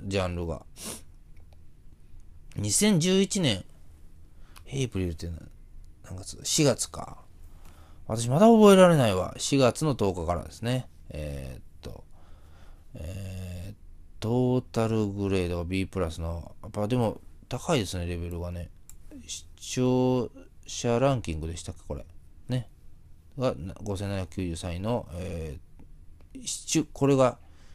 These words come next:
視聴者というか登録者ですね。視聴率が二千五百七十二位の、ソーシャルブレイドはちょっとよくわからないですね。これが再生回数、一ヶ月のね。で、これが一ヶ月の登録者数ですね。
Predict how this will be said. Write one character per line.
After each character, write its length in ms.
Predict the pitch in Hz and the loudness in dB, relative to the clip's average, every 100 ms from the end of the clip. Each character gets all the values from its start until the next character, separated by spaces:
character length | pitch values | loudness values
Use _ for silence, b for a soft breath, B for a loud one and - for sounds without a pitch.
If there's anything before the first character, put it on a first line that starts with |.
| b - | b -10
視 120 | - | 2
聴 140 | 139 | 4
者 160 | 107 95 | 4 2
と 60 | 92 | -2
い 40 | |
う 40 | |
か 80 | 90 | 2
登 60 | 127 | 2
録 120 | 123 | 4
者 80 | 117 | 0
で 100 | 87 | -2
す 60 | 90 | -6
ね。 80 | |
視 220 | 98 - - | -6 -6 -8
聴 380 | - 165 170 175 | 0 6 8 8
率 300 | 165 151 143 | 4 2 2
が 240 | 160 190 | 6 6
二 180 | 101 107 | 6 -2
千 200 | 101 101 | -2 0
五 100 | 98 | 2
百 200 | 98 - | 0 0
七 220 | 98 95 | -4 -4
十 120 | 87 82 | -4 -4
二 220 | 87 73 | -4 -6
位 40 | |
の、 220 | 85 98 - b b b b b - | -6 -8 -10 b b b b b -8
ソ 140 | 131 | -4
ー 40 | |
シ 80 | 135 | 0
ャ 40 | 131 | 0
ル 40 | |
ブ 40 | |
レ 60 | 123 | 0
イ 40 | |
ド 40 | 85 | -2
は 40 | |
ち 80 | - | -6
ょ 20 | |
っ 20 | |
と 80 | - | -8
よ 60 | 64 | -8
く 80 | 80 | -6
わ 60 | |
か 20 | 76 | -8
ら 60 | |
な 60 | 58 | -8
い 40 | |
で 60 | - | -10
す 60 | |
ね。 80 | 107 | -6
こ 80 | 127 | 0
れ 60 | 131 | 0
が 60 | |
再 240 | 117 104 95 | 4 2 2
生 320 | - 92 87 | 0 -2 -2
回 180 | 90 90 | -4 -4
数、 80 | |
一 60 | 90 | -6
ヶ 100 | - | -2
月 220 | 92 - 87 | -2 -2 -10
の 60 | |
ね。 320 | 95 110 120 135 | -8 -8 -8 -6
で、 120 | 107 | -4
こ 100 | 113 | 0
れ 60 | 123 | 0
が 60 | |
一 60 | 113 | 0
ヶ 140 | - | 0
月 100 | 110 | 0
の 80 | 95 | 0
登 220 | 101 95 | -4 -4
録 120 | 92 90 | -4 -6
者 80 | |
数 160 | 92 - | -8 -8
で 60 | - | -10
す 100 | 95 | -8
ね。 220 | 107 | -8